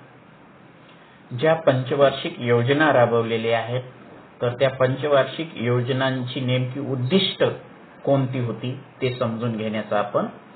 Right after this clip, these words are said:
प्रयत्न करूया. तर त्यातलं पहिलं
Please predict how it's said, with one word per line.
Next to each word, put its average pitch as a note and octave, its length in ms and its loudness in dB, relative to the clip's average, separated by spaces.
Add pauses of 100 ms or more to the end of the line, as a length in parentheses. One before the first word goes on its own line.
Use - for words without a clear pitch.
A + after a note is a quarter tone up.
(160)
प्रयत्न G#2 380 0
करूया. G2+ 420 -2 (1080)
तर D3+ 440 10 (220)
त्यातलं C#3 300 0
पहिलं D3+ 600 2